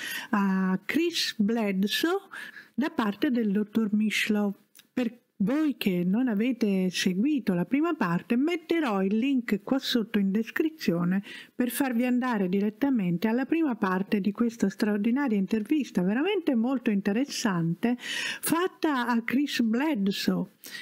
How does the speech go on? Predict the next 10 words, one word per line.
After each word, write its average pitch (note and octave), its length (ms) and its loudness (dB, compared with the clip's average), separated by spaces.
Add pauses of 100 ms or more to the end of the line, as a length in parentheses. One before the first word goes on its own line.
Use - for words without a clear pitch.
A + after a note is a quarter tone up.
(120)
E G3 240 0
ho A3 80 0
spiegato A#3+ 680 -2
nella G3 240 0
prima A3+ 300 0
parte G3 320 -2
del A#3 180 0
video F#3 540 0
chi D#4 220 0
è F#3 220 0